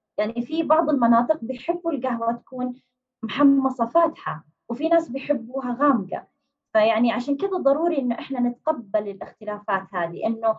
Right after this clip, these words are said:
ما نفرض رأينا على الآخرين كيف بيحبوا القهوة، لأنه القهوة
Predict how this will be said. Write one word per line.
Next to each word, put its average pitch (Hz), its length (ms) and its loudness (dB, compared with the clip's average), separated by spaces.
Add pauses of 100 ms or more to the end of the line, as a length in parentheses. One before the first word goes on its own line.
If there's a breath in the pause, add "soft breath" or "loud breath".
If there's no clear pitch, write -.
(320 loud breath)
ما 240 200 2
نفرض 330 500 0
رأينا 240 340 -2
على 196 200 -4
الآخرين 202 680 -6 (240)
كيف 269 120 2
بيحبوا 226 400 -12
القهوة، 233 460 -6
لأنه 220 280 -4
القهوة 226 460 0